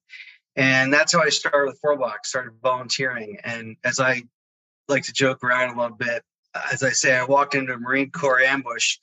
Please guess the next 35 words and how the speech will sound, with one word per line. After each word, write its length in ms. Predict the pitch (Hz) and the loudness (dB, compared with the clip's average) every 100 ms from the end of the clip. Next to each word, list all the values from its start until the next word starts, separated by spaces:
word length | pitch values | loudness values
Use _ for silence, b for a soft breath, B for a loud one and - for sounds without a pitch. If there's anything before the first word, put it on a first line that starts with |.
| B B _ - | B B _ -8
Uh, 100 | 117 117 | -8 -2
two 160 | 170 | -2
Marines 560 | 139 131 135 135 123 - | 0 -2 -2 -2 -2 0
kind 180 | 131 120 | 0 0
of 80 | - | 0
set 260 | 156 139 | 0 0
me 160 | 135 131 | 0 2
up 220 | 135 - - | 2 0 -6
and 240 | 120 117 | -8 -2
lured 320 | 127 143 143 | 2 4 4
me 120 | 131 131 | 0 -4
into 200 | 131 117 | -4 -4
being 220 | 131 127 | -4 -2
a 80 | 117 | -4
regional 400 | 131 127 123 117 | -4 -4 -6 -6
director. 680 | 113 127 135 - 113 110 _ B B B | 0 2 2 0 -2 -2 _ B B B
And 120 | 139 131 | 0 0
I 60 | |
had 240 | 123 135 127 | 2 2 0
a 80 | |
very 260 | 113 143 143 | 2 4 4
hard 300 | 131 131 123 | 4 2 0
time 400 | 127 123 117 117 | -2 -2 -6 -6
saying 360 | - 135 120 120 120 | -2 -2 -2 -8 -2
no. 600 | 131 135 117 107 120 131 B B B - | 0 2 0 -2 -6 -10 B B B -6
And 120 | 117 | -4
finally, 300 | - 143 143 | 2 2 2
my 180 | 131 127 | 0 0
wife 280 | 127 131 139 | 2 2 0
said, 200 | - 131 | -2 2
"Eric, 260 | 135 127 - | 2 0 -4
this 180 | 131 | -4
is 100 | - | -4
what 140 | 135 | -10
you 60 | - | -12